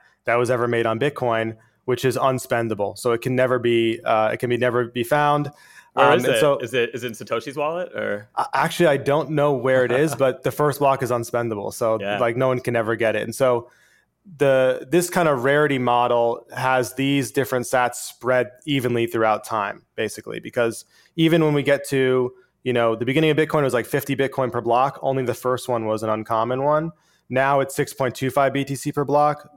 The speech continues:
Speaker 1: Still, only the first one is an uncommon one. So these are spread, uh, throughout time, and they kind of fit into this, uh, very clever rarity model. And the, um, the thing to think about, the gr-, the analogy that, um, uh, someone said was, like,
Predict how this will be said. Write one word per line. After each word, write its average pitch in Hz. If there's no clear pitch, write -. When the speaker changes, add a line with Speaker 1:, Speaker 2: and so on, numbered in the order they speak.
Speaker 1:
Still, 135
only 117
the 117
first 120
one 117
is 107
an 110
uncommon 107
one. 107
So 131
these 127
are 123
spread, 123
uh, 117
throughout 117
time, 160
and 127
they 120
kind 120
of 107
fit -
into 123
this, 117
uh, 110
very 139
clever 127
rarity 120
model. 117
And 127
the, 127
um, 120
the 143
thing 180
to 156
think 165
about, 127
the 131
gr-, 143
the 147
analogy 135
that, 120
um, 113
uh, 120
someone 123
said 123
was, 123
like, 117